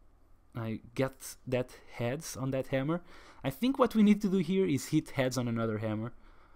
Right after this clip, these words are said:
Uh, but it, it's definitely going to be hard. I mean, yeah, I think we have to Skyla here for another hammer,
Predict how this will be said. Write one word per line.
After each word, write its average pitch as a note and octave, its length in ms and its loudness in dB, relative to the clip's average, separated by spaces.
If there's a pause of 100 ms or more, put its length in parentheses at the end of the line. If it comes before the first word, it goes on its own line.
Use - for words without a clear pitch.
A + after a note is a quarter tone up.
Uh, A2+ 460 -2
but A#2+ 160 -2
it, C3+ 120 -4
it's C#3 240 -4
definitely C3 400 0
going A2+ 140 0
to A2+ 80 -14
be A2+ 100 -2
hard. G#2+ 240 -2
I A2+ 40 -2
mean, A2 180 -4 (120)
yeah, G2+ 200 -6
I A#2+ 60 -10
think C3+ 240 -4 (160)
we B2 140 -2
have A#2 140 -6
to A2+ 80 -8
Skyla G#2+ 400 -4
here A2 200 -4
for A2+ 180 -6
another A2 320 -4
hammer, A2 300 -6